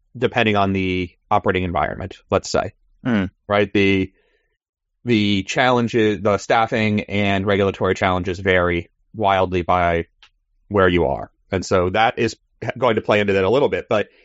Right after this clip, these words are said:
Speaker 1: yes, they never really shut down the airline. They took on, they took some significant losses, but they kept flying repatriation flights. Um, they had the advantage of having the very long haul, very global network and serving a lot of the, uh,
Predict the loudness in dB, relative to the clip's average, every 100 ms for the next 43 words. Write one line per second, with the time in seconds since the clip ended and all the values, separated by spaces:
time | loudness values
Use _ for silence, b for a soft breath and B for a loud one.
0 | b b 0 0 0 0 2 2 2 2
1 | 2 2 0 -4 0 2 4 4 4 2
2 | 0 -2 -2 2 2 0 -2 -2 -2 -4
3 | -2 0 0 0 0 0 -2 -2 -2 -2
4 | -2 -4 -2 2 2 2 0 -2 -6 -10
5 | -4 -2 0 0 2 0 0 -2 0 0
6 | -2 -12 -18 -6 -2 -2 0 0 0 -2
7 | -12 _ _ 0 2 2 2 2 2 2
8 | 2 2 2 2 2 0 0 0 2 0
9 | 2 0 0 0 2 0 0 -6 _ -2
10 | -2 -2 -2 0 0 0 2 2 0 -2
11 | -4 -2 -2 -4 -8 -14 _ _ _ _
12 | -4 0 0 0